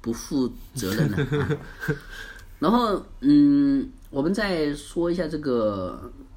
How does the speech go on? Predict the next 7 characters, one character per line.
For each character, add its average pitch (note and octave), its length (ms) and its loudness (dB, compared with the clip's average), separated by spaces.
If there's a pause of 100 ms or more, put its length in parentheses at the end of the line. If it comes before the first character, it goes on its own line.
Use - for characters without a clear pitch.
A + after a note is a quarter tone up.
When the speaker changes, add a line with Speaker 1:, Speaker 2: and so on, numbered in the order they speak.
(160)
Speaker 1:
工 F#3+ 240 4
人， C3 160 2
他 D#3 100 -6
就 D#3+ 160 -2
说 C#3 400 -2 (360)
一 C3 120 0
个 G#2+ 720 -2